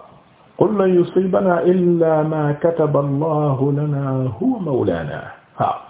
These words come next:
Ma ne, tus duñu dal. Lu dul li Yàlla bindoon ngir ñun ci lu neex, waaye it duñu dal safaan lu dul lu Yàlla bindoon ne moo ñuy dal. Xanaa jàngalu koon Seydina Ibn Abbas, gisoon nañ hadith bi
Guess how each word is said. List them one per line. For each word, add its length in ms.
Ma 300
ne, 80
tus 340
duñu 240
dal. 140
Lu 160
dul 200
li 120
Yàlla 300
bindoon 720
ngir 140
ñun 300
ci 80
lu 120
neex, 260
waaye 380
it 60
duñu 240
dal 260
safaan 320
lu 80
dul 220
lu 40
Yàlla 220
bindoon 340
ne 60
moo 200
ñuy 160
dal. 160
Xanaa 240
jàngalu 360
koon 180
Seydina 260
Ibn 120
Abbas, 400
gisoon 320
nañ 120
hadith 240
bi 100